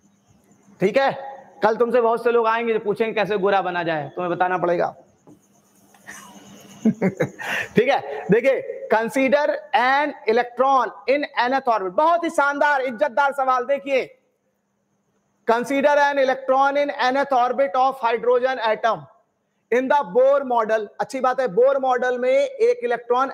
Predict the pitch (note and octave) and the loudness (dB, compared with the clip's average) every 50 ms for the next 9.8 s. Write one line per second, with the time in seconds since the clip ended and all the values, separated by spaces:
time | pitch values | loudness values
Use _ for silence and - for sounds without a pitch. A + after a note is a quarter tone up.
0 | - A3+ A#3 B3+ B3+ B3+ A#3+ A3+ A3+ G#3 G#3+ A3+ A3+ G#3+ G3 F#3 G3 G#3+ A3 A3 | -4 -2 -2 -2 -2 0 0 0 2 2 -2 -2 -2 -4 -6 -4 -2 -4 -4 -2
1 | - A3 G3+ G3 G3+ G3 G3 F#3+ F3+ - - _ _ _ _ _ _ _ _ - | -2 0 2 2 2 0 0 -2 -6 -10 -18 _ _ _ _ _ _ _ _ -14
2 | - - C4 C4+ C#4 C4+ - - D4+ D#4 D#4 D#4 D4 - - - C4+ C#4+ D4 D4+ | 0 2 2 2 2 -2 -2 0 0 0 0 -2 -6 -8 -4 -2 -2 0 0 -2
3 | D4+ - - - - - - _ - - - _ _ _ _ _ _ _ _ _ | -4 -4 -6 -14 -18 -20 -20 _ -20 -20 -20 _ _ _ _ _ _ _ _ _
4 | _ _ _ _ _ _ _ _ _ _ _ - _ _ _ - - G#3 A#3+ B3+ | _ _ _ _ _ _ _ _ _ _ _ -20 _ _ _ 0 2 4 4 4
5 | B3+ G#3 F#3 C#4 C#4 C#4 A#3+ G3+ B3 B3+ B3+ B3+ B3+ - D4 D4 - - - B3+ | 2 2 0 2 2 2 4 4 4 4 4 2 2 0 -2 -4 -4 -4 -2 0
6 | B3 B3 B3+ C4 B3 C4 C#4 C4 B3+ A#3+ B3+ - - - - C4+ C#4 C#4+ C#4 C#4 | 0 0 0 -2 -2 -2 0 2 0 0 -2 -6 -14 -6 -2 0 0 0 -2 -4
7 | - - - - B3+ C4 B3+ B3+ - C4 C4 C4+ C4+ B3+ B3 B3 C4 C4+ A3 F3+ | -8 -6 -4 -2 -2 -2 -2 0 0 0 2 2 0 0 2 4 4 2 0 -2
8 | D3 D3+ C4 C4+ C#4 C4+ G3 A#3 A#3 A#3 A3+ G#3 G#3+ A#3+ B3 A#3+ G3+ A3+ A3+ A3+ | -2 -2 0 0 0 0 2 2 4 4 2 2 -2 -4 -4 -2 0 2 0 2
9 | G#3+ A#3 B3 B3 A#3+ F3+ G#3 G#3 G#3+ G#3+ G#3 G3 A#3 A#3 A3+ | 2 0 -2 -2 -2 -2 -2 0 0 0 0 2 2 2 2